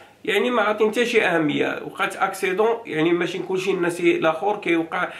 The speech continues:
كيتسلموا، آه، كي-، شي كيسلم على شي، شي كيكح على شي واحد، راه يقدر ي-، ي-، ي-، يعدي الالاف. راه خاصكم تعرفوا بان راه شخص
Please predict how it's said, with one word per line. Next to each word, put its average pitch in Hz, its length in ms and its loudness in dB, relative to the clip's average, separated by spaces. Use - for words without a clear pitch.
كيتسلموا، 185 1000 0
آه، - 40 4
كي-، 175 320 0
شي 196 280 -2
كيسلم 160 500 2
على 147 180 2
شي، 208 220 -2
شي 185 240 -4
كيكح - 420 -4
على 160 180 2
شي 254 260 -4
واحد، 220 440 2
راه 180 120 2
يقدر 185 320 -4
ي-، 160 460 -4
ي-، 160 420 -6
ي-، 151 440 0
يعدي 151 220 -4
الالاف. 156 480 0
راه 143 320 0
خاصكم 185 340 -6
تعرفوا 160 300 -2
بان 156 340 2
راه 143 160 2
شخص - 420 -4